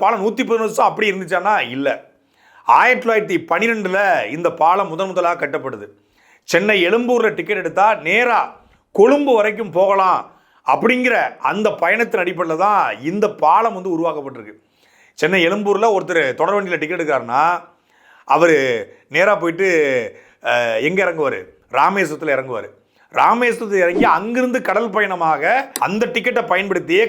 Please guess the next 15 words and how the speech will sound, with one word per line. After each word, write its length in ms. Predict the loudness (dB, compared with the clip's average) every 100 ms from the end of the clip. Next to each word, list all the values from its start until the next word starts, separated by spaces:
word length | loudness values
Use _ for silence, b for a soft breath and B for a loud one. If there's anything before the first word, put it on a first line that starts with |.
| 0
கடல் 240 | -2 0
மார்க்கமாக 480 | 2 2 2 -2 0 0 0 -2 B B
அவர் 260 | 0 0 2
கொழும்பு 260 | 2 2 0
போய் 160 | -4 -4
சேர 100 | -6
முடியும். 260 | -6 -4 -2
அன்னைக்கு 240 | -2 -4 0
கொழும்புக்கும் 580 | 0 0 -2 0 -2 -2 -12 b b b -4
தமிழ்நாட்டுக்கும் 640 | 0 0 -2 0 2 2 2
அதிகமான 440 | 0 0 0 0
வர்த்தக 380 | -2 -4 -2 -2
தொடர்புகள் 400 | -2 -4 -2 -4
இருந்துச்சு. 320 | -4 -4 -4 -4 -8 b b b b
நிறைய 280 | 0 2 4